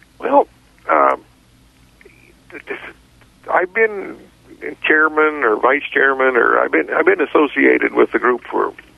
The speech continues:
years and years and years, since nineteen eighty-six, and we've, we used to have our meetings in the evening. We, we would go to places in the evening, and, and, um,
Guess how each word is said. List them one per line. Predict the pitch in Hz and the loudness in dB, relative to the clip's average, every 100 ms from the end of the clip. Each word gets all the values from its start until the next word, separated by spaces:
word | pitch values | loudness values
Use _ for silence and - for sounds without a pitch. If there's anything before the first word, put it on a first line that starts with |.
| - | -2
years | 135 147 113 | 0 2 0
and | 117 | -2
years | 120 110 | -2 -2
and | 107 | -4
years, | 101 92 | -4 0
since | - - | -2 0
nineteen | 151 - 62 | -2 -2 -4
eighty-six, | 60 - - - - - - _ - _ _ _ _ - _ _ - | -4 -4 -2 -2 -2 -4 -20 _ -20 _ _ _ _ -20 _ _ -2
and | 123 123 117 - _ _ _ _ _ _ _ - _ - - - - - | 0 0 -4 -18 _ _ _ _ _ _ _ -20 _ -20 -20 -20 -18 -2
we've, | - - - - _ _ _ _ _ _ | 0 0 -2 -6 _ _ _ _ _ _
we | 85 | -2
used | 87 98 | -2 0
to | 151 | 0
have | 151 151 | 2 2
our | 131 | 0
meetings | 131 143 139 127 107 | 2 2 2 -2 -8
in | 113 | -4
the | 123 | -2
evening. | 143 147 110 90 95 | 0 0 -2 -6 -2
We, | 120 123 | -2 -2
we | - 123 | -2 0
would | 120 120 | 2 0
go | - 120 123 | 2 4 2
to | 113 | -2
places | - - 113 123 104 | 0 0 0 -4 -4
in | 117 | -2
the | 117 | -2
evening, | 127 117 104 95 98 | -2 -4 -8 -8 -4
and, | 107 - | -4 -4
and, | - 113 110 104 - - - - - _ _ - | -4 -4 -4 -12 -20 -20 -20 -20 -20 _ _ -6
um, | - 52 - | -2 -2 -2